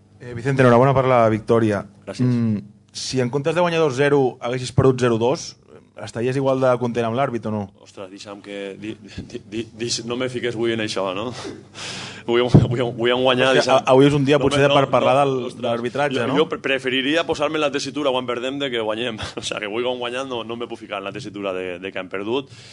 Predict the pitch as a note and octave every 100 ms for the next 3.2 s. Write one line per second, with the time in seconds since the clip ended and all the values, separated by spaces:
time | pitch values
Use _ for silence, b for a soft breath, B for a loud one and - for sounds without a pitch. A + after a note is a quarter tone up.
0 | B B A2+ A2 G#2+ A2+ A2 A#2 A#2 G2+
1 | F#2+ F2+ F2+ G2+ G2+ G2+ G2+ G2+ G#2 G2+
2 | - G2+ G2+ G#2 G2+ G2 G#2+ G#2+ G#2 G#2
3 | B2+ B2